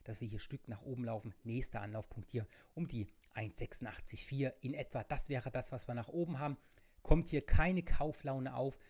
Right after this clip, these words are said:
sondern hier das, was wir hier sehen, den Markt eher nach unten schwingen sehend. Das wäre dann entsprechend das Signal, dass es weiter nach unten geht. Und das würde dann dafür sprechen, dass der Markt hier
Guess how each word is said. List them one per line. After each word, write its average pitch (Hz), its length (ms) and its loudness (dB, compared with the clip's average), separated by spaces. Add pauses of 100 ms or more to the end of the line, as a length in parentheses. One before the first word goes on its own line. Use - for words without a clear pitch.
sondern 117 280 -4
hier 127 200 -2
das, - 260 -6
was - 160 -8
wir 113 60 -4
hier 110 140 -4
sehen, 117 220 -2 (400)
den 113 100 -4
Markt 117 380 -6
eher 147 160 -2
nach 135 200 -4
unten 180 300 -4
schwingen 143 420 -2
sehend. 123 300 -2 (240)
Das - 260 -4
wäre 123 280 -2
dann 117 260 -4 (260)
entsprechend 156 720 0
das 120 140 -4
Signal, 113 480 -6
dass - 220 -8
es - 120 -10
weiter 104 240 -6
nach 104 140 -10
unten 131 340 -6
geht. 110 260 -4 (200)
Und 120 160 -8
das 113 300 -4 (160)
würde 131 500 0
dann 131 300 0 (240)
dafür 127 340 -2
sprechen, 123 480 -6
dass 117 180 -6
der 120 120 -4
Markt 107 300 -6
hier 123 260 -2